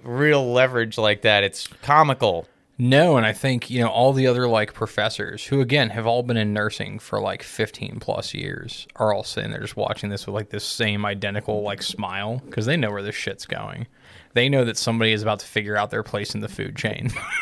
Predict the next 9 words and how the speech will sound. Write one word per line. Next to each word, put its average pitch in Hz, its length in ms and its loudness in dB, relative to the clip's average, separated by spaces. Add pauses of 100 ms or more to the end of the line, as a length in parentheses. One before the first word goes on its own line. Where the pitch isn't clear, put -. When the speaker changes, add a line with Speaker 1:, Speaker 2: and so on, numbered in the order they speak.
(1000)
Speaker 2:
It's, - 380 2 (1200)
but 151 140 0
it - 20 -6
was 151 140 -6
crazy. 156 840 -4
It's - 240 -10
just, 131 180 -2
like, 123 260 -4
the, 120 360 -4